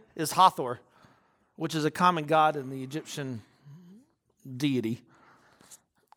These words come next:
And he's represented as a cow, as a bull. The Lord is depicted as an animal throughout Scripture. In fact, remember in eighteen,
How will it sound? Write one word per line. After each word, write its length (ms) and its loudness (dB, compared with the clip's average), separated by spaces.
And 200 -2
he's 220 -6
represented 600 0
as 160 -2
a 60 -10
cow, 640 0
as 120 -10
a 40 -8
bull. 520 -2
The 120 8
Lord 380 6
is 160 -4
depicted 680 2
as 240 6
an 80 -6
animal 720 0
throughout 420 4
Scripture. 560 -6
In 60 -18
fact, 480 2
remember 320 0
in 80 0
eighteen, 640 0